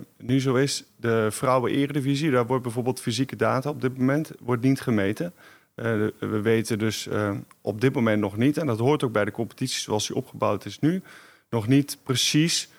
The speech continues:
eh, vanuit de wedstrijden. Clubs kunnen het zelf wel doen, maar vanuit de wedstrijden wat er dan aan fysieke data geleverd wordt in zo'n wedstrijd. Dus wat moet een speelster kunnen leveren,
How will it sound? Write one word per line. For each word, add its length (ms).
eh, 200
vanuit 360
de 120
wedstrijden. 440
Clubs 260
kunnen 180
het 80
zelf 220
wel 140
doen, 220
maar 140
vanuit 260
de 80
wedstrijden 480
wat 160
er 80
dan 200
aan 180
fysieke 340
data 320
geleverd 420
wordt 200
in 120
zo'n 140
wedstrijd. 340
Dus 140
wat 200
moet 120
een 60
speelster 380
kunnen 260
leveren, 520